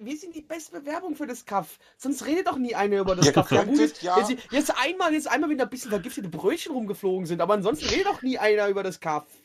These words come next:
Speaker 2: Also, ich sag mal so, wenn du nach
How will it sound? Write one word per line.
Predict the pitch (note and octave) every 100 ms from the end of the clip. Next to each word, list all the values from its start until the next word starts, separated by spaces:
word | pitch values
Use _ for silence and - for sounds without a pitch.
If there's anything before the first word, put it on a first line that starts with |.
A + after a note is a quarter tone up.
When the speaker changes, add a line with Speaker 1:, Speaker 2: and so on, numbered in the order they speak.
| _ _ _ _ -
Speaker 2:
Also, | C3+ - _ _ -
ich |
sag | G#2+ D3+
mal | D3+
so, | D#3+ -
wenn | C3 C#3+ C3+
du | D3 G#3+ B3
nach | F3 E3+